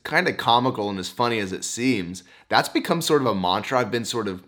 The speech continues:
saying it around the house to sort of irritate my wife a little bit, 'cause she's just like, "Oh my gosh, it's so annoying."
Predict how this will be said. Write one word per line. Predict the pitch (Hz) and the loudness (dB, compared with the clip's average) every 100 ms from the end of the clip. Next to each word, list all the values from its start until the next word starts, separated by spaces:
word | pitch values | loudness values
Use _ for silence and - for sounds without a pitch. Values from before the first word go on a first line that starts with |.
| _ | _
saying | - - 95 98 113 | -6 -2 0 -2 -2
it | 101 | 0
around | 98 92 | 0 -2
the | 87 | -4
house | 90 90 104 - | -4 -4 -4 -10
to | |
sort | 95 85 | -10 -10
of | 80 | -10
irritate | 87 90 92 95 80 | -6 -6 -4 -8 -6
my | 78 | -6
wife | 76 87 98 | -4 -4 -4
a | |
little | 104 101 | -6 -6
bit, | 95 107 - - _ _ | -4 -4 -4 -18 _ _
'cause | 82 | -8
she's | 95 92 | -6 -6
just | 92 92 | -8 -6
like, | 90 87 | -6 -6
"Oh | 85 | -10
my | 87 82 | -8 -8
gosh, | 76 82 78 - | -4 -2 -2 -6
it's | 78 | -12
so | - 85 | -10 -8
annoying." | 85 80 78 | -8 -10 -12